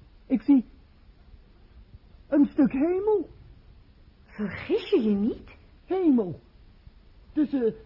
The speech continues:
Speaker 1: boomwortels en aarde en mos.
Speaker 2: Dan zijn we in de tuinen van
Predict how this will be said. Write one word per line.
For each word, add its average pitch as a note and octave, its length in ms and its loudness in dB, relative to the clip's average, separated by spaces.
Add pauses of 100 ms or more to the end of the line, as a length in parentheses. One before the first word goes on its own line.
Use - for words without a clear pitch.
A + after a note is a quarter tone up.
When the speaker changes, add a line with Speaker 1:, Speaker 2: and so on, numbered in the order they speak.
(220)
Speaker 1:
boomwortels E4 840 -4 (720)
en C4+ 140 -6
aarde D4+ 440 -4 (840)
en D4+ 120 -2
mos. D4 220 -2 (1300)
Speaker 2:
Dan D#4+ 220 2
zijn C4 240 4
we A#3+ 80 4
in A3 140 2
de F#3 180 -4
tuinen B4+ 400 4
van C5 140 -2